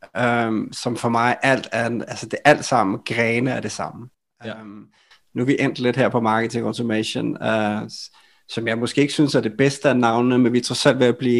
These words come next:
Speaker 1: enige om, hvad det skal hedde, så det er da en
Speaker 2: Mm.
Speaker 1: start.
Speaker 2: Sådan for, for alle dem, der måske ikke sådan er helt skarpe på, hvad marketing automation er, og også for sådan at sætte,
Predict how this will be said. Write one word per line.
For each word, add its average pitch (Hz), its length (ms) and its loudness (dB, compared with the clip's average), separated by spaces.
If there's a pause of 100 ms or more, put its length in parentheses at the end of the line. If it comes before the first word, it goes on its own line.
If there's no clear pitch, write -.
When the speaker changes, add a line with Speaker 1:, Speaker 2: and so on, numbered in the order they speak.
Speaker 1:
enige 120 200 4
om, 107 100 2
hvad 110 120 -2
det 110 100 -4
skal 107 180 -8
hedde, 113 320 -6
så 113 60 -10
det 110 80 -10
er 113 40 0
da 113 80 -2
en 120 40 10
Speaker 2:
Mm. 117 60 12
Speaker 1:
start. 101 400 2 (1000)
Speaker 2:
Sådan 123 180 -4
for, 120 320 -6
for - 120 -10
alle 135 200 -4
dem, 139 160 -2
der 131 80 -2
måske 113 240 -4
ikke 117 140 -4
sådan 117 140 -2
er 110 60 0
helt 123 260 -6
skarpe 104 420 -6
på, 113 160 -4
hvad 107 220 -4
marketing 110 420 -6
automation 98 500 -10
er, 92 80 -8
og 92 340 -14
også 107 240 -8
for 117 80 -8
sådan 107 160 -8
at 101 60 -6
sætte, 113 600 -4